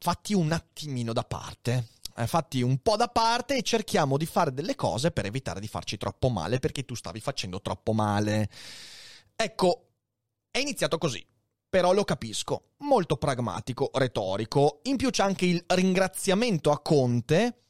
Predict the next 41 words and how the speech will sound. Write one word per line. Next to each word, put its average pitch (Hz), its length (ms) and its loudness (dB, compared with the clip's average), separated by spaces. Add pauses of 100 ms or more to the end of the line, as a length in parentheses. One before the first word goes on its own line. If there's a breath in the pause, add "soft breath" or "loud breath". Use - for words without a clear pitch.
da 151 160 -4
un 156 140 2
lato 226 320 2
non 151 160 2
dicendo 147 420 2
mai 151 240 2
che 139 140 0
Conte 143 320 -2
ha - 20 -6
fatto 123 340 -2
bene, 120 540 2
anzi 123 420 -2
durante 127 280 0
il 131 40 -4
discorso 165 300 2
ha - 20 0
tirato 135 240 -2
delle 127 220 -2
bordate 135 720 0 (360 loud breath)
veramente, 143 500 2
veramente 139 460 2
toste, 131 400 2
poi 135 180 4
alcune 135 520 4
le, 120 260 2
le 123 120 4
riassumiamo 123 540 4
pure. 104 400 0 (640 loud breath)
Eh, 165 180 4
però 277 240 4
riconoscendo 220 800 4
a 208 100 4
Conte 175 540 2
l'unicità 180 880 4
e 147 100 -2
la 127 80 -2
difficoltà 127 460 0
della 117 180 -2
situazione 110 540 -2
che - 140 -2
ha, 90 280 2